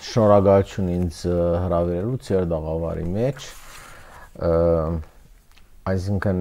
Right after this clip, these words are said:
երբ որ, ը, խոսենք, ը, մեր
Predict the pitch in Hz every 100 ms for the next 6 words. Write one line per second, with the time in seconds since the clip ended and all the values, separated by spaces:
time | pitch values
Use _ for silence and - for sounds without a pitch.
0 | 90 92 98 - 95 82 - 50 80 80
1 | - - 98 98 - 101 95 92 - 80
2 | 78 78 76 69 80 107 120